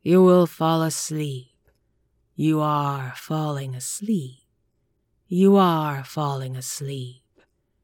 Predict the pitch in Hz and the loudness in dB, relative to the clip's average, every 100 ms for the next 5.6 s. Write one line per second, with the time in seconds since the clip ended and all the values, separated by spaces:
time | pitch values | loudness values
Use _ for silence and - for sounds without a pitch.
0 | _ _ _ _ _ _ 165 180 180 160 | _ _ _ _ _ _ 2 4 4 4
1 | 143 139 135 - 208 208 135 127 _ _ | -2 -8 -10 -8 -4 -2 -4 -10 _ _
2 | _ _ _ _ _ - 175 180 170 175 | _ _ _ _ _ -2 2 4 4 2
3 | 165 170 - 185 190 175 - 165 156 147 | 2 0 2 2 2 2 -2 -2 -2 -4
4 | - 147 139 139 147 156 147 143 139 135 | -6 -6 -8 -8 -6 -6 -6 -6 -8 -10
5 | 139 131 139 131 123 | -10 -8 -8 -8 -12